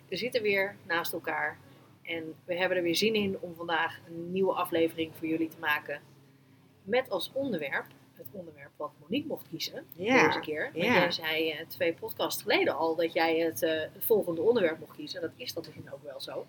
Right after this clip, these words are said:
Speaker 2: Ja.
Speaker 1: Maar je moest er nog even op wachten, want
Speaker 2: Ja.
Speaker 1: we hadden vorige week besloten om wat anders te doen.
Speaker 2: Ja. Ja.
Speaker 1: Wat heb jij uitgekozen?
Speaker 2: Nou, actueler gaat het echt niet worden.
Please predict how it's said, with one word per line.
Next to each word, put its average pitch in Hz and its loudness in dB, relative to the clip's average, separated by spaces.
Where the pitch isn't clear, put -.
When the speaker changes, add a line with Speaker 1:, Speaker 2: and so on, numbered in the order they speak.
Speaker 2:
Ja. 247 4
Speaker 1:
Maar 254 10
je 247 12
moest 269 4
er - -6
nog - -4
even 262 4
op - -4
wachten, 240 -2
want 240 0
Speaker 2:
Ja. 233 -4
Speaker 1:
we - -
hadden 190 -2
vorige 180 -4
week 160 -4
besloten - -6
om - -18
wat - -14
anders 233 -8
te - -14
doen. 254 4
Speaker 2:
Ja. 214 2
Ja. 226 12
Speaker 1:
Wat 247 6
heb 233 4
jij 175 4
uitgekozen? 185 2
Speaker 2:
Nou, 175 4
actueler 214 4
gaat 214 2
het 190 -10
echt 196 -2
niet 196 -2
worden. 175 0